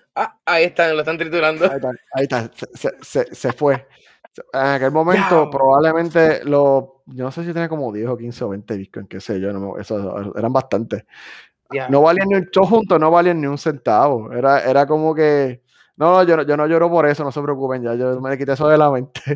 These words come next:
Speaker 2: <laughs> Ya yo me lo quité de
Speaker 1: Hasta,
Speaker 2: la
Speaker 1: hasta
Speaker 2: mente.
Speaker 1: otro chiste ese para que te alegres.
Speaker 2: No, no, no, no, porque entonces me deprime y voy a sufrir. Me deprime y
Speaker 1: Mira,
Speaker 2: voy a
Speaker 1: pero todas
Speaker 2: sufrir.
Speaker 1: estas, ¿por qué diantre tú no puedes tener un backup de eso, de eso?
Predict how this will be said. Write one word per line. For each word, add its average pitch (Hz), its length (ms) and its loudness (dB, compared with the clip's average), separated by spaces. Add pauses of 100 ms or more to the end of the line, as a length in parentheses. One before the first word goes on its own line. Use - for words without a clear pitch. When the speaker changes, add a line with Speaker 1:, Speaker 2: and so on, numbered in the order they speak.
(640)
Speaker 2:
<laughs> - 1080 -8 (1400)
Ya 240 100 0
yo 226 160 2
me 175 100 2
lo 170 100 4
quité 151 220 2
de 156 60 6
Speaker 1:
Hasta, 147 160 4
Speaker 2:
la - 60 6 (100)
Speaker 1:
hasta - 20 4
Speaker 2:
mente. 240 160 -2
Speaker 1:
otro 254 240 2
chiste 240 440 2
ese 240 160 2
para 214 100 2
que 202 80 2
te 185 80 2
alegres. 196 440 4 (600)
Speaker 2:
No, 202 280 8
no, 196 200 6
no, 190 160 6
no, 180 120 4 (480)
porque 143 200 -2
entonces 143 260 2
me 165 80 4
deprime 156 380 2
y - 20 -2
voy 143 160 -2
a 143 120 2
sufrir. 131 480 -6 (1000)
Me 135 100 -2
deprime 156 340 2
y - 40 4
Speaker 1:
Mira, 175 120 8
Speaker 2:
voy 160 60 8
a 160 60 6
Speaker 1:
pero 185 140 4
todas 208 160 4
Speaker 2:
sufrir. 214 160 4
Speaker 1:
estas, 175 300 -2 (360)
¿por 220 180 0
qué 226 140 -4
diantre 277 340 -4
tú 202 100 -12
no 196 80 -10
puedes 226 180 -8
tener 254 180 -8
un 262 120 -10
backup 175 380 -4
de 160 160 -4
eso, 160 520 -8
de 156 100 -4
eso? 151 320 -8